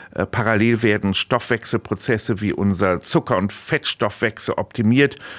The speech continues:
und in den Zellen laufen Reparaturprozesse ab und das Immunsystem wird gestärkt. Also Schlaf ist also besonders wichtig für die Regeneration. Der Mensch braucht den Schlaf, um gesund zu bleiben.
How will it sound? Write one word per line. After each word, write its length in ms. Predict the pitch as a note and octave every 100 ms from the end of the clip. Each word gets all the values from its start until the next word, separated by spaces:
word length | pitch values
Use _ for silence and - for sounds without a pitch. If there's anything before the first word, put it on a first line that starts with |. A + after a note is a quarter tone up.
| - - -
und 360 | - A#2+ A#2 -
in 160 | A2+
den 100 | G#2
Zellen 400 | - B2 G#2 A2+
laufen 400 | G2+ G2 G#2 F2+
Reparaturprozesse 1200 | G2 F#2+ - F#2 - G#2 F#2+ - - G#2+ F#2 -
ab 240 | - - - - -
und 180 | - G2+
das 180 | G#3 -
Immunsystem 1040 | G2+ G2 G#2 B2+ B2 G#2+ - A2 G#2 G2 - - -
wird 260 | G#2 -
gestärkt. 560 | - - - D#2 - - -
Also 180 | F#2
Schlaf 520 | F#2 - G2 G#2 G#2+ -
ist 140 | -
also 200 | D#2+ G2
besonders 440 | F#2 F#2+ G#2 G2+ F#2+
wichtig 320 | G#2 G#2 -
für 120 | G2+
die 220 | F#2 F#2 - - -
Regeneration. 960 | G#2+ G#2+ G#2 G2 F2+ F#2 - A#2+ C3+
Der 140 | A2 F2+
Mensch 480 | G2+ A2 B2 - -
braucht 340 | G2 A2+ -
den 100 | A2
Schlaf, 400 | - G#2+ G2+ -
um 120 | G2
gesund 300 | F#2 F2+ A2+
zu 180 | - G2+
bleiben. 420 | F2+ F2+ A2+ A#2